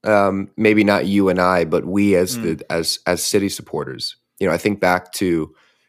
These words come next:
Speaker 1: going to the Bernabeu, that, that last game before lockdown, that felt like a watershed moment to win there. Um,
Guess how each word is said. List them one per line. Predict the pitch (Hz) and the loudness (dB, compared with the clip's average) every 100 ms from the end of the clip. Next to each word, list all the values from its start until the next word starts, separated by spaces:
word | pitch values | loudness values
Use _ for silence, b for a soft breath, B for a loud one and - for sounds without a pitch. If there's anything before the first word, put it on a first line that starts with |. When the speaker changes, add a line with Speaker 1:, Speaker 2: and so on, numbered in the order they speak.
| _ | _
Speaker 1:
going | - 95 92 | 2 2 2
to | 90 | 0
the | 87 | -2
Bernabeu, | 87 90 92 85 85 82 | 0 2 2 2 2 0
that, | - 73 | -2 -4
that | 82 | -2
last | 85 90 - | 0 -2 -2
game | 95 85 | -2 -2
before | 85 - 78 | -2 -6 -6
lockdown, | 73 80 82 - 76 80 | -2 -2 -2 -4 -4 -2
that | 98 - | -2 -2
felt | 98 87 | -4 -4
like | 76 78 | -4 -6
a | |
watershed | 80 78 76 78 78 76 | -4 -4 -4 -6 -8 -10
moment | 67 60 64 - | -12 -12 -16 -8
to | 92 | -6
win | 82 85 80 | 0 0 0
there. | 82 80 78 78 - _ _ _ - | -2 0 0 -2 -6 _ _ _ -12
Um, | 82 78 78 | -8 -6 -8